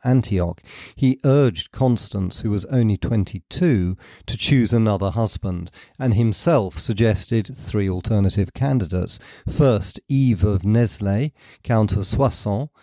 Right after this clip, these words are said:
who was a wealthy French noble who had come to Palestine in the wake of the Second Crusade and r-, was ready to make his home there. Secondly, Walter of Falkenberg, of the family of Saint-Omer,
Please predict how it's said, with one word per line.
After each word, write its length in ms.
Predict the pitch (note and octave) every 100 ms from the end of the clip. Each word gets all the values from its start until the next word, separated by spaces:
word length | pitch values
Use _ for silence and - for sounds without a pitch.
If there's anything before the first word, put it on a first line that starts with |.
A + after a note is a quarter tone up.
| _ _ - B2+
who 80 |
was 160 | A2+ F#2+
a 60 | G2
wealthy 400 | A#2 C3 A2 G2+
French 400 | B2 A2 G2 A#2
noble 480 | A#2 G2 F#2+ F#2
who 100 | F2
had 120 | G#2+ -
come 180 | B2+ A#2+
to 80 |
Palestine 560 | - A2 G#2 - G#2+ G2
in 100 | F#2+
the 60 | F#2+
wake 220 | G#2 G2
of 60 | -
the 80 |
Second 400 | F#2+ E3+ E3+ A#2
Crusade 600 | G2 G2+ - G2 F#2 F#2+ - - -
and 180 | C3 A#2
r-, 120 | A2 -
was 220 | A#2+ F#2+
ready 240 | A2+ G#2
to 120 | G2 G#2+
make 240 | G#2+ F#2+
his 160 | G2+ F#2
home 260 | B2+ B2
there. 340 | F#2 F#2 F#2+ G#2 _ - - -
Secondly, 580 | - G3 D3 G#2 G2
Walter 460 | F#2 A2+ B2+ - A2
of 140 | G2+
Falkenberg, 880 | - C#3+ A#2+ - G2 F#2 G2 B2+ D3
of 160 | - G2+
the 80 | G2+
family 400 | A#2+ G#2+ G2 G2
of 160 | F2+
Saint-Omer, 1040 | - B2+ A2+ F#2+ C#3 G#2+ G#2 C3+ A#2 F#2+